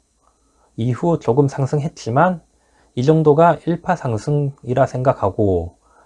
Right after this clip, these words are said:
지금이 눌림이라 생각되어 매수해 보았습니다. 일진전기 이 종목은 십일월 십오 일 날 관심 종목으로 분류해 두었고 삼천 원 정도까지 빠지면 매수해 보려고 했지만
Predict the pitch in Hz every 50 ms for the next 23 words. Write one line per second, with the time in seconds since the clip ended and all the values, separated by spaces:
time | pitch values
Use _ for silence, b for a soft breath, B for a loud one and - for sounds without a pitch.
0 | b b - - 143 135 151 160 156 156 147 123 113 107 113 143 143 131 127 135
1 | 127 - 139 131 135 127 - - 117 120 135 135 113 113 117 - - 131 131 120
2 | 117 117 107 - - - 95 90 85 82 - 87 85 82 87 87 - _ _ _
3 | _ _ _ _ _ _ _ _ _ _ _ _ _ _ _ _ _ _ b b
4 | b b b b b b b b _ _ _ _ 147 151 156 - - 160 156 143
5 | 120 107 98 98 92 - 95 87 85 82 82 _ _ _ _ _ _ _ _ _
6 | _ _ _ _ _ _ _ _ _ _ - 143 156 165 165 - - 131 120 113
7 | 107 101 143 151 160 143 - - - 165 156 170 160 170 151 139 - - 151 143
8 | 120 117 120 120 117 127 139 165 185 160 - - 113 107 - 147 139 139 131 127
9 | 120 110 110 117 135 131 135 - 113 110 123 120 123 123 - - 123 104 90 -
10 | _ - - 101 95 90 87 80 82 - _ _ _ _ _ _ _ _ _ _
11 | _ _ _ _ _ _ _ _ _ _ _ _ _ - - - 156 156 - 196
12 | 190 190 170 151 139 135 139 135 - 131 131 139 135 127 - 135 123 120 127 123
13 | 123 135 139 139 127 127 147 139 - 139 120 113 117 113 110 117 117 127 113 113
14 | - - - - 104 104 110 110 101 90 85 82 82 82 b